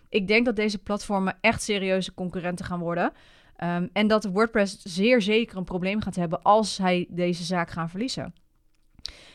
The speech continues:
En ook de vraag voor onszelf als webdesigners: willen wij op deze manier nog gekoppeld worden aan WordPress? Het is ook echt wel een reputatieding.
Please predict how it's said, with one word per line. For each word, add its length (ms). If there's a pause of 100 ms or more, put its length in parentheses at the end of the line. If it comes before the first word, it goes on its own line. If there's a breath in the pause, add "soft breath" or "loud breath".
(140 loud breath)
En 200
ook 180
de 80
vraag 320
voor 320
onszelf 520
als 100
webdesigners: 880
willen 300
wij 420 (100)
op 200
deze 320
manier 540
nog 420
gekoppeld 420
worden 460 (120)
aan 320
WordPress? 560 (560 soft breath)
Het 160
is 220
ook 320 (400)
echt 240
wel 160
een 60
reputatieding. 920